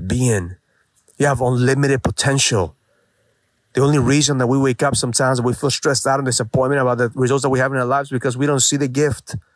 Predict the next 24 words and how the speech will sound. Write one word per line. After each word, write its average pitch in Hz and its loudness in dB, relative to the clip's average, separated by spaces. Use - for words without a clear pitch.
We 135 0
haven't 147 0
appreciated 156 0
the 143 -2
gift 147 -2
that 156 0
we 143 0
have, 151 0
which 127 -2
is 151 2
grow, 170 2
motherfucker, 151 -2
grow. 160 0
<laughs> - -14
That's 180 0
what 202 2
life 180 0
and 165 -6
God 196 0
are 196 -2
trying 202 -2
to 196 -4
tell 208 0
you. 185 -2